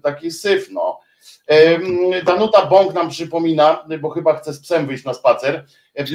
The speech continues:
bo napisała: „No cóż, zbliżamy się niestety do końca dzisiejszej audycji”. E, jakie, jakież to miłe, że o nas pani dba tak, pani Danusiu. E, rozumiemy, e, rozejdziemy się, na pewno nie będziemy przedłużać, pani Danusiu. Roz-, zrozumieliśmy,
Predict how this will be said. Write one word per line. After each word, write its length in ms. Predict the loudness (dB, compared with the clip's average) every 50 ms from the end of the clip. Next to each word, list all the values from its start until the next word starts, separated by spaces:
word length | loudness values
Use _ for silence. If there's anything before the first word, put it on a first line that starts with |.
| -2 -2 -2 -4 -4
bo 120 | -4 -4
napisała: 560 | -2 -2 -2 -4 -4 -2 0 2 4 4 4
„No 160 | 4 2 2 2
cóż, 220 | 0 0 -2 -2
zbliżamy 600 | -2 -6 -8 -10 -8 -6 0 0 2 2 0 0
się 140 | -2 -2 -2
niestety 480 | -2 -2 -4 -2 -2 -2 0 0 -2
do 140 | -2 -2 -2
końca 480 | 0 0 0 0 0 -2 -2 -2 -2 -4
dzisiejszej 480 | -6 -10 -8 -8 -8 -6 -4 0 0
audycji”. 520 | 0 0 0 0 -2 -2 -2 -6 -10 -16 -16 _ _ _ _ _ _ -2
E, 300 | 0 0 0 -4 -6 -2
jakie, 260 | -2 -2 -2 -2 -4 -10 -4 -2
jakież 420 | -2 -2 0 0 -2 -2 -2 -2
to 160 | -2 -2 -2 -2
miłe, 300 | -2 -2 0 -2 -2 -2
że 120 | -4 -4
o 140 | -4 -2 -2
nas 260 | -2 -2 -4 -2 -2
pani 320 | 0 0 0 -2 -4 -8 -6
dba 300 | 0 2 4 4 4 4
tak, 260 | 4 2 0 0 0
pani 240 | -2 -2 -2 0 2
Danusiu. 460 | 2 2 2 2 0 -2 -2 -2 -2 -2 -2 -4 -8 -12 -14 -16 -18 -6 0
E, 640 | 2 2 2 0 -2 -4 -4 -2 -2 -2 0 2 4
rozumiemy, 760 | 4 4 4 2 0 0 2 2 2 2 2 0 -2 -4 -6 -10 _ -14 -12 -10 -8 -4 -2
e, 40 | -2
rozejdziemy 640 | 0 0 0 -2 -2 0 2 2 2 2 2 -2
się, 120 | -6 -4 -4
na 100 | -4 -4
pewno 280 | -4 -6 -6 -8 -8
nie 120 | -6 -6 -4
będziemy 400 | -4 -4 -2 -2 -4 -4 -4 -6
przedłużać, 580 | -6 -6 -6 -4 -2 -2 -2 -2 -2 -4 -4 -6
pani 220 | -8 -8 -8 -8
Danusiu. 440 | -8 -8 -8 -8 -10 -6 -4 -2 0
Roz-, 200 | 0 0 -2 -2
zrozumieliśmy, 800 | -2 -2 -2 -2 -2 -4 -2 -4 -4 -4 -8 -10 -10 -10 -12